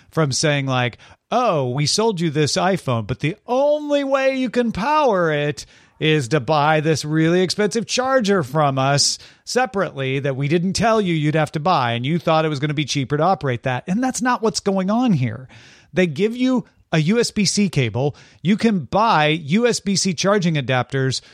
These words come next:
for, you know, five, ten bucks, uh, pretty much anywhere that sells electronics. So I, the judge is wrong. This is not something where you are forced to buy something from Apple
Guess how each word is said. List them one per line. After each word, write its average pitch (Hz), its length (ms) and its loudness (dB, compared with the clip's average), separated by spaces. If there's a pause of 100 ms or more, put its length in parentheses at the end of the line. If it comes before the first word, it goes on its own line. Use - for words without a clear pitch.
(180)
for, 165 300 0 (380)
you 160 160 -4
know, 139 120 -4 (100)
five, 196 320 0
ten 190 240 0
bucks, 151 680 -2
uh, 135 340 0 (160)
pretty 208 240 0
much 180 240 0
anywhere 131 580 -4
that 139 200 -2
sells 160 320 0
electronics. 147 760 -2 (240)
So 196 140 0
I, 214 80 2
the 202 260 -4
judge 247 280 0
is 214 120 0
wrong. 147 500 0 (380)
This 208 240 0
is 220 140 2
not 220 320 2
something 190 320 -2
where 165 140 0
you 175 220 2
are 156 200 2
forced 196 500 -2
to 165 100 0
buy 151 240 2
something 143 360 -2
from 143 180 -2
Apple 139 560 -2